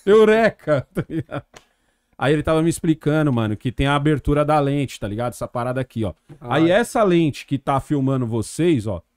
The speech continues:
Speaker 1: essa lente aqui é de uma câmera antigona, tava jogada, mano, aqui. Aí o Léo olhou assim e falou, "Mano, e essa lente aqui?"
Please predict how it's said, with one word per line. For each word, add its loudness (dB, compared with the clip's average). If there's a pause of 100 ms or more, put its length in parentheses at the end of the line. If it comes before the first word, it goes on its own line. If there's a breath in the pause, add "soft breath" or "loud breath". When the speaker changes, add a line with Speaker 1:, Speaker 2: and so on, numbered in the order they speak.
(380)
Speaker 1:
essa 0
lente -2
aqui -6 (400)
é -2
de 0
uma 2
câmera 0
antigona, -2
tava -2
jogada, -2
mano, -4
aqui. -4
Aí 0
o 0
Léo -2
olhou -4
assim -12
e -16
falou, -12
"Mano, -8
e -2
essa -6
lente -6
aqui?" -12